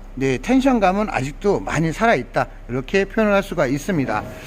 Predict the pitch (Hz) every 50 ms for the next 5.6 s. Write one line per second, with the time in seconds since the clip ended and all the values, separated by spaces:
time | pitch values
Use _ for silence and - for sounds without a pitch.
0 | - - - - - - - - 170 - - 180 214 247 262 269 285 285 269 254
1 | 233 233 233 202 - 175 175 208 214 196 185 196 190 190 190 190 170 - - 170
2 | 214 226 156 180 202 214 262 254 240 220 - - 170 180 185 214 214 202 - -
3 | - 170 202 247 233 214 - 247 269 311 320 320 311 302 269 220 185 156 156 156
4 | 190 254 226 147 - - - - - 190 190 175 190 180 175 196 196 196 165 -
5 | 156 160 156 131 127 117 127 - - - -